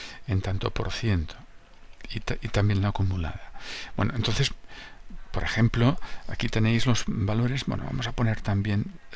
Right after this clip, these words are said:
la, el índice, y hay cuatro valores.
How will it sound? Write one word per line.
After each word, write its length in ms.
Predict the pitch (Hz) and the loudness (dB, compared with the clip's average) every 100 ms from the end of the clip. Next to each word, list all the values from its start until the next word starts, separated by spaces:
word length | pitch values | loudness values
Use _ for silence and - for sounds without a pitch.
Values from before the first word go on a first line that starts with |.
| - | -10
la, 300 | 107 98 92 - | -4 -2 -4 -6
el 120 | 95 | -2
índice, 500 | 110 110 117 - 196 - - - - - - - - | 0 2 0 0 -2 -2 -14 -18 -18 -18 -20 -14 -6
y 180 | 110 - - - - - - | -6 -6 -6 0 0 0 -2
hay 160 | 76 80 | 0 -2
cuatro 380 | - 95 - | 2 4 4
valores. 600 | 92 98 120 139 156 - | 2 2 0 0 2 2